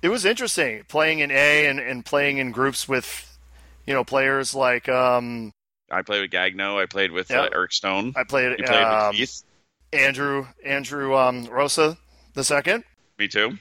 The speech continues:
Speaker 1: Played with your idol, Mister No Trap himself.
Speaker 2: I love him. Oh, my God, Andre. Love
Speaker 1: Andre
Speaker 2: him.
Speaker 1: Masinkoff.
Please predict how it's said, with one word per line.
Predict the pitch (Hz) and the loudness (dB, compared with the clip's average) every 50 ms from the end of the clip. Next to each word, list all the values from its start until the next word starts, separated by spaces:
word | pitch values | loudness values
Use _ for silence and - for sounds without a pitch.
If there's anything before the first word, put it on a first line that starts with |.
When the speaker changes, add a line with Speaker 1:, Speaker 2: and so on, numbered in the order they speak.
| _ _ - | _ _ -6
Speaker 1:
Played | - 135 131 127 127 117 | 0 0 0 0 0 -2
with | 127 127 123 - _ _ | -2 -4 -4 -6 _ _
your | - 151 165 180 185 175 | -4 0 0 2 4 6
idol, | 185 226 254 220 165 127 98 92 - - _ _ _ _ - | 6 6 8 6 4 2 0 -4 -12 -20 _ _ _ _ -4
Mister | 139 160 - - 170 165 147 | -2 -2 -2 0 0 0 0
No | 143 147 160 170 | 2 0 0 0
Trap | 170 - - 170 165 170 - | 0 2 2 4 4 4 2
himself. | 170 175 170 156 - - 190 240 247 - - - - - - - - - - | -2 -6 -4 -2 2 4 4 4 4 2 0 -6 -14 -16 -18 -20 -20 -10 -4
Speaker 2:
I | 90 90 | -2 -2
love | 85 82 87 92 90 90 82 85 | 0 0 0 0 0 -2 -2 -2
him. | 90 85 80 87 - - | -6 -6 -6 -8 -10 -8
Oh, | 107 | -4
my | 90 87 87 | -4 -4 -4
God, | 82 80 98 90 87 85 85 82 | -4 -2 -2 0 2 2 0 0
Andre. | - - 85 92 90 90 87 87 87 87 85 - _ _ - | 0 -2 -4 -4 -6 -6 -4 -2 -2 -2 -4 -6 _ _ -4
Love | 120 107 107 | -2 2 2
Speaker 1:
Andre | 110 104 131 156 156 | 2 2 4 2 2
Speaker 2:
him. | 147 151 | 2 2
Speaker 1:
Masinkoff. | 151 160 165 160 - 151 127 120 127 113 98 92 | 2 2 2 0 -2 -4 -4 -4 -2 -2 -2 -4